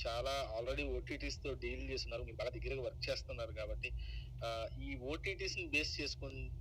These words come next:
చేసే వాటి మీద ఇంకేమన్నా మీరు ఇన్‌పుట్స్ ఇవ్వగలరా సార్? కొత్త ప్రొడ్యూసర్స్ కానీ డైరెక్టర్స్ కానీ.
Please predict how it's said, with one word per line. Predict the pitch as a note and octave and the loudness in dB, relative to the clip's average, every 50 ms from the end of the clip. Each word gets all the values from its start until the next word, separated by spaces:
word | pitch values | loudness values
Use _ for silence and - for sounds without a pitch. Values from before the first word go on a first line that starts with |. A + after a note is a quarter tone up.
| - - B2+ | -4 -2 -2
చేసే | B2 B2 B2+ | 0 0 2
వాటి | B2 A#2 A2+ A#2+ | 0 0 0 -2
మీద | A#2+ A#2 A#2 | -4 -4 -4
ఇంకేమన్నా | A#2+ - - - - - - B2+ B2+ B2 B2 B2 B2 | -4 -4 -4 -4 -4 -2 0 0 0 0 0 0 0
మీరు | A#2 A#2 A2+ G#2+ A#2 | 0 0 -2 0 0
ఇన్‌పుట్స్ | A2+ A#2 A#2+ - - - - C3+ B2 - - | 0 -2 -2 -2 -4 -4 -4 -2 -2 -2 -2
ఇవ్వగలరా | A#2+ A2+ A2 G#2 G2 G2 - | 0 0 -2 -2 -2 -4 -6
సార్? | - - - - - - - - - - - - - | -6 -8 -8 -6 -6 -4 -4 -4 -6 -6 -6 -4 -2
కొత్త | - - - - B2 A#2 A2 G#2+ G#2 G#2 G2 G2+ G2+ - - - - | -2 0 4 4 6 6 6 4 2 0 0 0 0 0 0 -2 -2
ప్రొడ్యూసర్స్ | - A#2+ A2+ A#2 A#2+ B2+ A#2 - A#2+ - A#2 | -4 -2 -2 -2 -2 -2 0 0 -2 -2 -2
కానీ | A2+ A2 G#2+ A2 A2+ A2+ | 0 0 0 2 0 2
డైరెక్టర్స్ | A2 A2 G#2+ G#2 - - - A#2 A2 - | 2 2 2 2 2 0 -2 -2 -2 -2
కానీ. | - - - - - - - | -2 -2 0 0 0 0 0